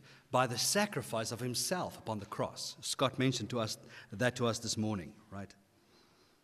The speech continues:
We saw the Gentile saviors, uh, saviors, sailors, uh, become believers in God, pointing to the gospel transforming the Gentiles in the New Testament.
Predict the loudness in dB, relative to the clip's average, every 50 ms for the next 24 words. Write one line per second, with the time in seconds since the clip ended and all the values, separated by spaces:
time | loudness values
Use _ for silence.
0 | _ _ -12 -12 -12 -14 -20 -20 -16 -2 2 4 4 6 6 6 6 6 6 8
1 | 6 6 4 4 2 0 0 0 2 2 4 4 4 4 4 2 2 2 2 0
2 | 0 2 2 2 4 2 2 0 -2 -4 -2 -2 -4 -4 -6 -6 -6 -4 -4 -4
3 | -4 -4 -4 -2 -2 -2 -2 -2 -4 -8 -10 -6 -2 0 2 4 4 4 6 6
4 | 6 4 4 2 0 -2 -4 -6 -8 -12 -12 -12 -12 -10 -4 0 2 2 2 0
5 | 0 -2 0 4 6 6 6 6 6 4 6 8 8 8 8 8 6 4 4 2
6 | 2 2 0 0 0 0 -2 -2 -4 -6 -10 -14 -18 -20 -20 -20 -20 _ _ _
7 | _ 0 4 4 4 6 4 2 0 0 -2 -2 -4 -4 -2 -2 0 0 0 0
8 | 0 -2 -4 -4 -4 -4 -4 -4 -4 -2 0 0 2 2 2 2 2 0 -2 -4
9 | 2 6 6 8 8 8 6 4 4 2 0 0 -2 -4 -8 -12 -20 -20 -8 -4
10 | -2 0 2 6 6 6 6 6 4 0 0 0 0 2 2 4 4 4 4 4
11 | 4 4 4 4 4 2 -2 -8 -8 -10 -16